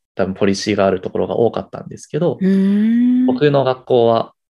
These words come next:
Speaker 1: もうちょっと小規模なインターナショナルスクールで、現地の生徒の受け入れを、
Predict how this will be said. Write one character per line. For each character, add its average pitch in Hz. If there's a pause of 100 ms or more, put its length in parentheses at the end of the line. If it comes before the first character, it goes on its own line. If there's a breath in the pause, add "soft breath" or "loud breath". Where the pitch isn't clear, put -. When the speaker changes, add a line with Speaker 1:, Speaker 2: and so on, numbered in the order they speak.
(380)
Speaker 1:
も 135
う -
ち 165
ょ -
っ -
と -
小 113
規 110
模 98
な 85
イ 98
ン 95
タ 90
ー -
ナ 90
シ -
ョ 95
ナ 87
ル 87
ス -
ク -
ー -
ル -
で、 - (760 soft breath)
現 123
地 -
の 90
生 90
徒 90
の 92
受 95
け -
入 92
れ 92
を、 90